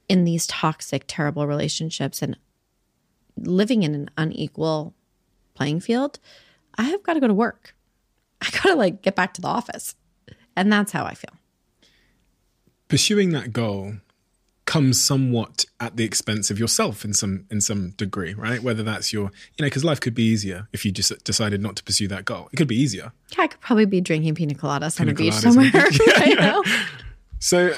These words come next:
Speaker 2: and I, I always, I always think about this, you know, the, the pursuit of this, of, of a goal versus, like, you know, self-preservation and,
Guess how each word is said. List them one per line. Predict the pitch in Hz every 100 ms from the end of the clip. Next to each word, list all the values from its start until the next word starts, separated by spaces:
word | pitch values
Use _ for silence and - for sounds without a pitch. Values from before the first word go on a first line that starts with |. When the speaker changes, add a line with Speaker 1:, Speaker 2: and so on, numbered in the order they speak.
| - 175
Speaker 2:
and | 170
I, | 190 185
I | 175
always, | 175 190 156
I |
always | 165 151
think | 160 143
about | 135 117
this, | 110 -
you | 113
know, | 104
the, | 107 107 104 - _ _ _ - -
the | 123
pursuit | - - 135 117
of |
this, | 110 110 - -
of, | 110 104
of | 110
a | 107
goal | 117 107
versus, | 98 107 101 101 107
like, | 101 95 _ _ _ _ _ -
you | 120
know, | 101 107 - _ _ _ _
self-preservation | - - 110 - 107 113 120 113 110
and, | 107 104